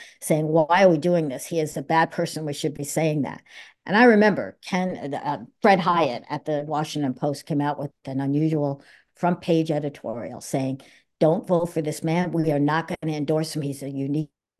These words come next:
danger to democracy." And everyone, by everyone, I mean, uh, we journalists hailed him as courageous and what a good thing to do. In fact, didn't it make us look so prejudiced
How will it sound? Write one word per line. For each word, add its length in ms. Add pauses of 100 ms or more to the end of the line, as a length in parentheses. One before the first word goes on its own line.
danger 380
to 240
democracy." 720 (380)
And 120
everyone, 580 (160)
by 140
everyone, 340
I 60
mean, 320
uh, 140
we 180
journalists 600
hailed 540
him 320
as 320 (340)
courageous 640
and 100
what 120
a 40
good 220
thing 180
to 140
do. 340 (320)
In 140
fact, 560 (220)
didn't 220
it 100
make 260
us 240
look 340
so 760
prejudiced 680